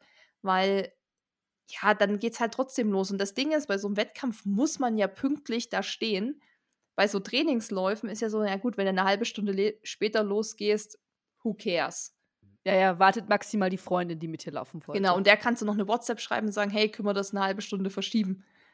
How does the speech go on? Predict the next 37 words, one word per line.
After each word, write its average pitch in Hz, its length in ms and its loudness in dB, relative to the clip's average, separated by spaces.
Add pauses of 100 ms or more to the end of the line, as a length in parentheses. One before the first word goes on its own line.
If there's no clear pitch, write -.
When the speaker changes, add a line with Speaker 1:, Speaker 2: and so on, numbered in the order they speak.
(280)
Speaker 2:
Mhm. 185 240 -4
Speaker 1:
Aber 190 140 6
bei 208 40 8
so 208 120 0
einem 214 60 2
Wettkampf 240 600 -2
musst 220 220 -4
du 220 40 -2
natürlich 214 480 -4
auch 208 220 -2
so 202 400 -6
drei, 208 420 2
halb 208 220 -2
vier 220 340 -4
musst 208 240 -6
dich - 120 -6
aufstehen. 226 760 -2 (580)
Speaker 2:
Wollte 202 160 2
grad 208 120 8
sagen, 202 240 6
also 185 180 0
das 208 120 2
haben 226 100 4
wir 220 80 0
vielleicht 208 220 2
vorhin 220 200 2
vergessen 220 380 2
zu 190 120 -6
sagen, 247 580 0
ähm, 220 400 4
der 202 120 0
Start 208 480 2
war 226 260 4
um 214 160 0
sechs 196 580 -4
Uhr 175 380 -2 (480)
morgens. 147 580 2